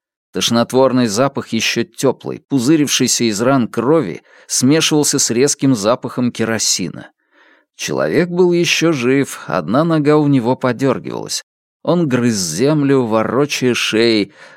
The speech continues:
но лица было не видно. Листья на деревьях смотрелись, как кусочки золотой и серебряной фольги.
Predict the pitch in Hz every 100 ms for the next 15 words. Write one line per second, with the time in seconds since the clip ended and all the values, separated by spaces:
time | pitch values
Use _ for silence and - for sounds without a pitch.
0 | _ - 78 120 151 147 - 113 113 95
1 | 98 98 95 95 80 - - - _ _
2 | _ _ _ _ _ _ _ _ _ _
3 | _ - 92 147 - 143 143 135 135 135
4 | 135 - 117 107 104 131 131 123 123 -
5 | - 113 - 160 - 143 127 127 120 -
6 | 131 131 - 113 110 107 113 110 101 -
7 | 95 92 87 85 85 -